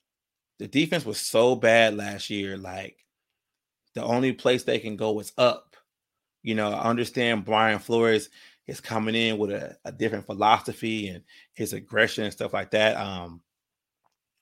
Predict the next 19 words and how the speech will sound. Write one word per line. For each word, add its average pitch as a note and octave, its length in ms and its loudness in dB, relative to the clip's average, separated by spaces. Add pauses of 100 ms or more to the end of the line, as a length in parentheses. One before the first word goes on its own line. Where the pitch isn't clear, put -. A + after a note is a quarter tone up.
(380)
I B2 80 4
think D3 260 2
we're B2+ 120 2
gonna A#2+ 220 0
kinda A2+ 320 0
see A#2 400 -4 (360)
what G#2+ 200 -4
this A2 180 0
defense A2+ 320 -2
is G2 100 -10
going G#2+ 220 -2
to G#2+ 60 -6
be G#2+ 240 -2
in F#2 80 -4
the F#2 40 -8
first G#2 320 0
couple - 240 -6
of F#2+ 80 -14
games. - 520 -12